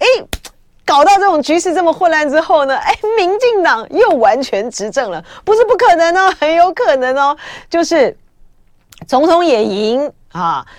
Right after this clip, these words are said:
然后呢，呃，立委也赢啊，呃，立委呢，我就算呢不能够像上次一样过半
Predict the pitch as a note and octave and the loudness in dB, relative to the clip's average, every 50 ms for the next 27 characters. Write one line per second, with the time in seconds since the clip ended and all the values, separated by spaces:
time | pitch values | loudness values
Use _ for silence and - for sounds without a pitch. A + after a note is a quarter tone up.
0 | - - - _ _ G#3+ F#3 G3+ A3+ C#4+ C#4 B3 A3 G#3 G3+ F#3+ F#3+ F#3 F3+ F#3 | -20 -20 -20 _ _ -4 -2 -2 0 0 0 0 0 0 -2 -2 -4 -4 -6 -6
1 | - - - E3+ D#3+ D3+ D3 C#3+ C#3 C#3 D3 - F#4 F#4+ D#4+ B3 G#3 F#3 F#3 F#3 | -8 -10 -12 -12 -10 -8 -8 -10 -10 -10 -6 -2 0 2 2 2 2 0 0 -2
2 | F3 E3 C3+ C3 C#3 C#3 C3 A#2+ B2 C3+ C3+ - - E3+ C#3 B2 - - _ _ | -4 -4 -6 -8 -10 -12 -12 -14 -16 -18 -18 -16 -14 -12 -12 -12 -14 -18 _ _
3 | _ _ _ - F#3+ G3+ G3+ G#3+ C#4 F#4 F4 D4 B3 A3 F#3 F3 F3+ F#3 F#3 F#3+ | _ _ _ -10 -6 -4 -2 -2 -2 0 0 2 2 2 0 0 -2 -2 -2 0
4 | G3+ G#3+ A3 - - G#4 G4 D#4 C#4+ - - D4+ C4 A3+ G3+ F#3+ F3+ F3+ E3+ - | 0 0 -2 -2 -4 -2 -2 -2 -2 0 0 0 0 0 -2 -4 -6 -6 -4 -4
5 | C#4 A3+ F#3+ F#3 F#3+ A3+ G#3+ F#3 E3+ D3+ C#3 G2 - - - - - C4 A#3+ A#3+ | -4 -4 -4 -4 -2 -2 -2 0 -2 -2 -4 -8 -10 -14 -14 -8 -6 -6 -4 -2
6 | - C#4+ B3 G#3 - - G#3+ F#3 F#3+ G#3+ G3 G3 - D4+ C4 - G4+ D#4 - | -2 -2 -2 -4 -6 -8 -8 -6 -4 -6 -6 -2 -2 0 2 2 0 0 -2